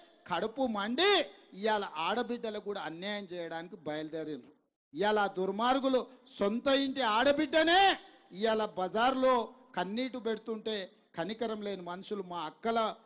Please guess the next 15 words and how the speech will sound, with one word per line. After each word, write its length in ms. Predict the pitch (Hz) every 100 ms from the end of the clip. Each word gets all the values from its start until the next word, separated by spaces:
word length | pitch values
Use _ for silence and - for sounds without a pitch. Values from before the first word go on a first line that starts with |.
| _
సమస్య 440 | - 170 185 - 180
తెలుస్తుందా 580 | - 160 185 185 156
వాళ్లకు? 540 | 170 160 156 139 175 190 _ _ _ _ _ -
అందుకే 560 | 147 214 240 254 240 - - _ -
మా 120 | 185
ఆడబిడ్డల్ని 800 | 214 214 254 269 262 262 254 254
ఒకటే 360 | 240 233 247 269
మాట 240 | 254 254
నేను 260 | 254 254 240
అడుగుతున్నా, 500 | 240 247 247 233 196 - _ _ _ -
నవీన్ను 480 | 147 202 226 247 233
ఆశీర్వదించండి, 880 | 220 220 233 220 214 196 214 190 - _ _ - 220
ఒక్క 220 | 311 -
అవకాశం 580 | 349 339 349 349 320 330
ఇవ్వండి. 340 | 339 330 277